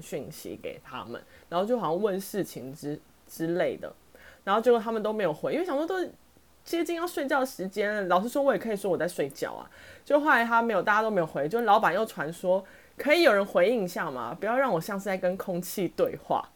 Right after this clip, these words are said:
哇，我说：“我靠，这老板你有病是不是？你看现在时间几点了？都已经接近隔天，那你要不要就是明天早上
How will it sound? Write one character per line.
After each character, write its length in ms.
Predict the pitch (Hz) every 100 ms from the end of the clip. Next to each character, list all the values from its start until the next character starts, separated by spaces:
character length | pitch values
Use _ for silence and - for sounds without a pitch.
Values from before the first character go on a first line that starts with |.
| _ -
哇， 100 | 359
我 520 | 494 508 508 466 359
说 100 | 453
：“我 60 | 453 494
靠， 60 | - 480
这 60 | 466
老 140 | 466 440
板 100 | 403
你 60 | 403
有 100 | 285 -
病 200 | 415 320
是 80 | 320
不 60 |
是？ 160 | 302 320
你 260 | 269 262
看 240 | 269 392 392
现 180 | 392 381
在 80 |
时 340 | 392 - 247 269
间 340 | - 311 330
几 240 | - 226 262
点 260 | 285 220
了？ 220 | 185 185
都 220 | 202 302 320
已 40 |
经 180 | 247 311
接 200 | 311 269
近 240 | 269 277
隔 160 | 233 190
天， 200 | 202 240
那 80 | 330
你 100 | 262
要 140 | 208
不 80 | 247
要 100 | 320 240
就 100 | -
是 140 | 262 277
明 80 | 202
天 180 | 190
早 200 | 254 160
上 140 | 170